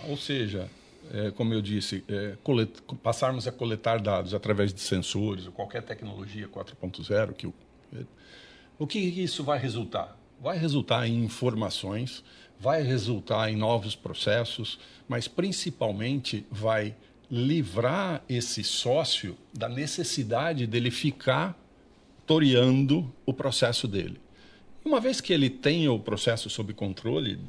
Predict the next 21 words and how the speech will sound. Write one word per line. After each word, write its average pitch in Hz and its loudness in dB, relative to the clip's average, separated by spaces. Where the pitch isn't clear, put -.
de 98 -12
certa 95 -10
forma, 123 -8
ele 147 -8
pode 139 -6
se - -8
dedicar 147 0
a 98 0
estar 151 2
no 196 2
centro 156 2
ou 160 2
a 113 -2
ir 202 -6
até 131 -2
o 117 2
cliente 107 -6
final 123 -2
e 120 -2
escutar 135 2
o, 113 -4